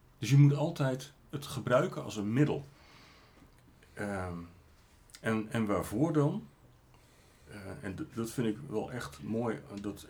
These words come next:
eh, Roger dat expliciet maakt. Eh, "Omdat je alleen door de genade van de Heer Jezus Christus verzekerd bent van je heil, leg je jezelf geen ascese op,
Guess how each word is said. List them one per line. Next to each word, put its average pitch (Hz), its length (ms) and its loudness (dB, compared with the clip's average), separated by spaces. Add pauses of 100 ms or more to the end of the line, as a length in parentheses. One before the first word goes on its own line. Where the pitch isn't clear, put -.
(140)
eh, 95 320 -8
Roger 98 380 -2
dat 90 280 -6 (140)
expliciet - 560 -8
maakt. 135 320 -4 (1800)
Eh, 113 280 -2
"Omdat 156 300 6
je 139 100 0
alleen 151 340 4
door 143 140 4
de 117 60 0
genade 127 420 0
van 110 140 -6
de 101 80 0
Heer 101 160 0
Jezus 95 320 -2
Christus - 420 -8
verzekerd 110 500 -2
bent 90 180 -4
van 90 160 -8
je 82 80 -4
heil, 80 480 -4 (680)
leg 170 320 2
je 165 100 -2
jezelf 143 420 2
geen 226 360 -2
ascese 165 560 -4
op, 139 260 -6